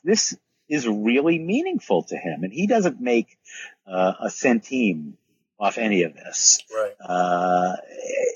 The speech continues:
Speaker 1: and, and, you know, he, he does this in his spare time, and, uh, he just goes down. Sometimes he takes people down who wants to s-,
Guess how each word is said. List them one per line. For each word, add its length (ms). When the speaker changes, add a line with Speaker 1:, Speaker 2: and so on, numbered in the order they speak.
Speaker 1:
and, 340
and, 240
you 60
know, 140
he, 200
he 140
does 300
this 180
in 100
his 140
spare 420
time, 600
and, 540
uh, 420
he 140
just 260
goes 240
down. 300
Sometimes 480
he 80
takes 320
people 300
down 240
who 80
wants 300
to 100
s-, 180